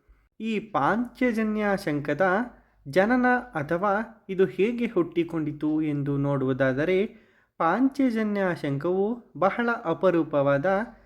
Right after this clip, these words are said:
ಶಂಖ ಚಿಪ್ಪು. ಇದು ಸಮುದ್ರ ಮಂಥನದ ಸಮಯದಲ್ಲಿ ಹುಟ್ಟಿಕೊಂಡಿತು ಎಂದು ನಂಬಲಾಗಿದೆ. ಸುಮಾರು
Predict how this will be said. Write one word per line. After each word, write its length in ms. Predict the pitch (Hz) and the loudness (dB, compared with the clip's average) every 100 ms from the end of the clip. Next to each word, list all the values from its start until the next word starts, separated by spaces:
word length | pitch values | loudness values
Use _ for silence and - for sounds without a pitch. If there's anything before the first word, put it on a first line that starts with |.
| _ _ - | _ _ -4
ಶಂಖ 320 | 196 208 - | -2 0 -2
ಚಿಪ್ಪು. 760 | 147 147 143 - 147 147 147 - _ - | -2 -2 -8 -4 0 0 -2 -12 _ -6
ಇದು 480 | 240 226 226 254 - _ _ | -2 0 0 -2 -4 _ _
ಸಮುದ್ರ 500 | 165 147 190 233 285 302 | 0 2 2 0 0 2
ಮಂಥನದ 580 | 285 220 170 170 160 143 | 2 2 0 -2 -2 -4
ಸಮಯದಲ್ಲಿ 1000 | 143 139 135 135 135 143 170 208 240 - _ | -4 -2 -2 -2 -2 -2 -2 -2 -4 -8 _
ಹುಟ್ಟಿಕೊಂಡಿತು 840 | 208 196 160 147 143 135 135 135 135 | -8 -6 -4 -2 -2 -2 -2 0 0
ಎಂದು 640 | 139 156 226 254 254 _ | 0 0 0 -2 -4 _
ನಂಬಲಾಗಿದೆ. 960 | 151 139 139 143 143 143 139 147 147 147 - _ _ _ _ - | -2 0 2 2 0 -2 -2 -2 -2 -6 -18 _ _ _ _ -2
ಸುಮಾರು 680 | 240 262 269 262 254 240 | 2 6 6 4 2 -2